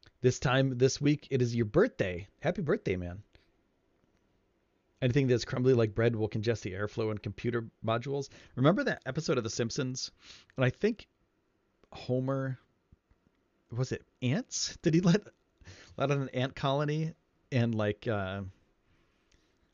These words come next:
something, donuts, was it, when he was on the space station? Check out Skylab interior. Oh yeah, we did a little bit of Skylab for the first video,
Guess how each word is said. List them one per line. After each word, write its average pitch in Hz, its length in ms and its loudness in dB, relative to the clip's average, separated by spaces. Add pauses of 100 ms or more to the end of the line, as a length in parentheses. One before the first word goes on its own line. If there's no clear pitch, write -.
something, 107 540 0 (260)
donuts, 131 580 2
was 131 160 0
it, 202 200 -6
when 131 120 2
he 131 60 2
was 123 100 -2
on 135 80 -2
the 127 60 -4
space 131 220 -6
station? 160 440 -6 (2750)
Check 135 160 2
out 123 100 2
Skylab 120 580 0
interior. 113 380 0
Oh 160 100 -2
yeah, 190 160 0
we 123 100 4
did 190 160 4
a 285 60 -4
little 240 200 0
bit 175 140 -2
of 147 60 -2
Skylab 113 580 -2
for - 260 -4
the 101 60 -2
first 202 260 -2
video, 90 360 -2